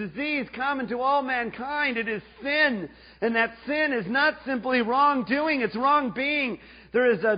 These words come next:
genetic flaw in our, in our very being because of the fall. The Pharisees didn't get it.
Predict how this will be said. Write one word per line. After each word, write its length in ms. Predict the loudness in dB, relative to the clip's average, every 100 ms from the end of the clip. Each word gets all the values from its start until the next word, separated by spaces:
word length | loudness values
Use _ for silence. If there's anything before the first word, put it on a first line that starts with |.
| 0
genetic 480 | 0 2 4 4 0 -2
flaw 460 | 4 6 8 6 4
in 140 | -2
our, 460 | 2 4 2 0 -6 -20 -2
in 140 | 2
our 120 | 2 2
very 380 | 4 2 2
being 680 | -4 -4 -2 0 2 2 0
because 520 | -4 -6 2 4 4
of 100 | 0
the 120 | -4 -2 2
fall. 680 | 4 6 6 4 -4 -16 -20 _ _ _ _ _ _ _ _ _ _ _ _ _ _ _ _ _ _ _ _ _ _ _ _ _ _ _ _ _ _ _ _ _ _ _
The 80 | -4
Pharisees 640 | 2 4 4 0 -4 -4
didn't 280 | -6 -4 -4
get 200 | 4 6
it. 160 | 6